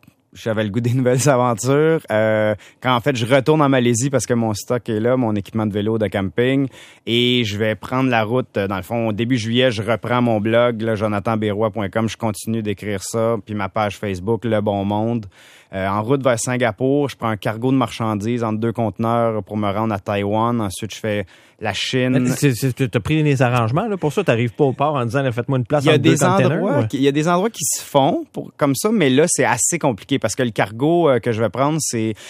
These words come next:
Speaker 1: c'est un truc, euh, transocéanique, là. Ça fait peut-être deux fois le tour du monde par année. Fait que faut que tu leur dises de, ben, en fait, faut que tu demandes quelle date ils vont arriver à quel port. Puis là, tu dis, « Je suis intéressé. »
Speaker 2: Mais ça
Speaker 1: Puis
Speaker 2: coûte combien, ça ? C'est
Speaker 1: Ah, c'est, ouais. C'est, ça, on a l'impression que ça coûterait pas cher, mais c'est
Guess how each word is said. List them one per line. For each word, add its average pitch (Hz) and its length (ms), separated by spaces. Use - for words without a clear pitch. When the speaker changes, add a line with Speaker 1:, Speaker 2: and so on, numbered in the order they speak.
Speaker 1:
c'est 113 260
un 104 380
truc, 123 260
euh, 110 120
transocéanique, 113 880
là. 95 100
Ça 95 120
fait 104 160
peut-être 113 200
deux 117 160
fois 123 180
le 110 60
tour 120 180
du 101 100
monde 117 240
par 107 140
année. 107 240
Fait 101 140
que - 60
faut 110 80
que - 40
tu - 120
leur 110 140
dises 123 320
de, 107 160
ben, 98 200
en 92 60
fait, 113 160
faut 113 100
que - 80
tu 110 80
demandes 123 380
quelle 135 320
date 127 260
ils 120 60
vont 110 180
arriver 101 340
à 104 60
quel 101 220
port. 127 380
Puis - 140
là, 113 80
tu - 120
dis, « 101 140
Je - 80
suis 120 80
intéressé. » 98 580
Speaker 2:
Mais 120 60
ça 113 140
Speaker 1:
Puis 98 60
Speaker 2:
coûte 92 160
combien, 135 300
ça ? 208 160
C'est 113 200
Speaker 1:
Ah, 127 140
c'est, 120 260
ouais. 180 220
C'est, 147 260
ça, 120 300
on 139 220
a 147 80
l'impression 185 640
que - 60
ça 127 120
coûterait 123 320
pas 127 120
cher, 160 340
mais 131 140
c'est 120 360